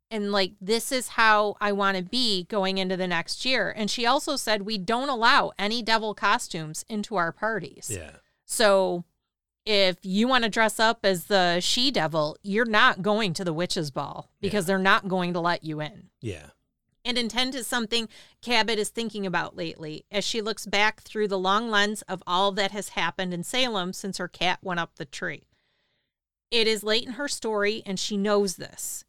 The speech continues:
Speaker 1: Uh, she has been suffering from some health problems of late. She had a recent bout of dizziness and nausea that lasted for so many weeks that she thought she was ready to go.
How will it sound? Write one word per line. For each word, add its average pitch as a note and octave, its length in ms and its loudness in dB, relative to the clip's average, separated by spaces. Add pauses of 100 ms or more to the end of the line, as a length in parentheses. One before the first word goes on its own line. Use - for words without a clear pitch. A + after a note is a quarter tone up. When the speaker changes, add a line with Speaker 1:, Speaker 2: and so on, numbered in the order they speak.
(460)
Speaker 1:
Uh, E3 220 0
she G3+ 220 -2
has F#3+ 220 0
been G#3 180 -2
suffering G3+ 640 -2 (260)
from F#3 480 -2 (360)
some G3+ 240 -2
health F#3 360 0
problems G3 720 -2 (240)
of F3 220 -10
late. F3+ 320 -2
She F#3 260 -2
had F3+ 300 -2
a F3 240 -2
recent G3 420 -6
bout F#3+ 240 2
of F3+ 140 -8
dizziness F#3+ 640 -4
and F3 100 -6
nausea G3 560 0 (280)
that F#3+ 160 -6
lasted F#3 480 0
for F#3 120 -8
so G#3+ 300 -2
many G#3+ 240 0
weeks G3 360 -4
that E3+ 220 -6
she G3+ 220 -2
thought F3 300 0
she - 160 -2
was F#3 200 0
ready F3+ 280 0
to F3 100 -4
go. E3 440 -4